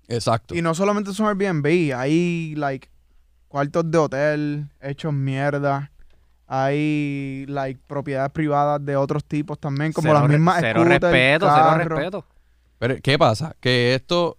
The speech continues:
Speaker 1: esto es lo que está provocando, y lo estábamos tocando justamente antes de empezar el podcast, que es que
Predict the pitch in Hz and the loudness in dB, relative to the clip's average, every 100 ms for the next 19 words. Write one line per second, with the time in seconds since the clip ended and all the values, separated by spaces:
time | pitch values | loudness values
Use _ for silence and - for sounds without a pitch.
0 | _ 117 - 143 143 156 156 156 160 160 | _ -8 -4 -4 -4 -4 -4 -2 -2 -4
1 | 196 123 101 95 98 117 127 123 131 123 | -6 -6 -6 -6 -6 -6 -4 -4 -2 -4
2 | 117 120 120 117 123 120 120 123 123 113 | -4 -6 -6 -4 -6 -6 -6 -6 -6 -6
3 | 120 120 175 - 104 - _ _ _ - | -6 -6 -8 -8 -12 -12 _ _ _ -10
4 | 104 92 - 156 123 | -8 -6 -2 -2 -2